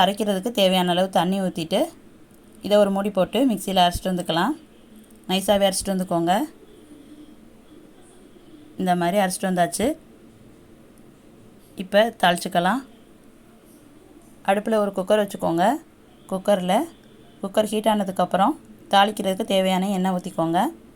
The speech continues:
எண்ணெய் ஹீட் ஆனதுக்கப்புறம் கொஞ்சம் சோம்பு சேர்த்துக்கோங்க. அதுக்கப்புறம் ஒரு அன்னாச்சி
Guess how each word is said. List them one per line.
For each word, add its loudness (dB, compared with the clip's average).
எண்ணெய் -2
ஹீட் 0
ஆனதுக்கப்புறம் 2
கொஞ்சம் -2
சோம்பு 2
சேர்த்துக்கோங்க. -2
அதுக்கப்புறம் 0
ஒரு 4
அன்னாச்சி 0